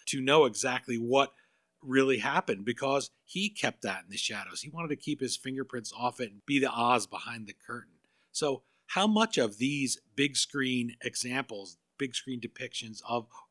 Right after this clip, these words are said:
Arnold Rothstein are real? How much of it is a good performance, good fiction, but maybe not the real man? What do you think of those portrayals of the Black Sox scandal mastermind?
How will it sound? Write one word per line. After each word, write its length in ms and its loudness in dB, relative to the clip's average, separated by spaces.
Arnold 340 -6
Rothstein 640 -2
are 240 8
real? 540 0
How 100 -2
much 240 0
of 80 0
it 160 -2
is 380 2
a 160 8
good 180 2
performance, 600 0
good 240 0
fiction, 440 -2
but 140 0
maybe 240 -6
not 300 2
the 100 0
real 260 0
man? 420 0
What 120 -4
do 60 -6
you 120 -4
think 360 -8
of 140 -6
those 220 2
portrayals 560 -6
of 200 -8
the 80 -14
Black 340 -6
Sox 300 -4
scandal 420 -10
mastermind? 800 -16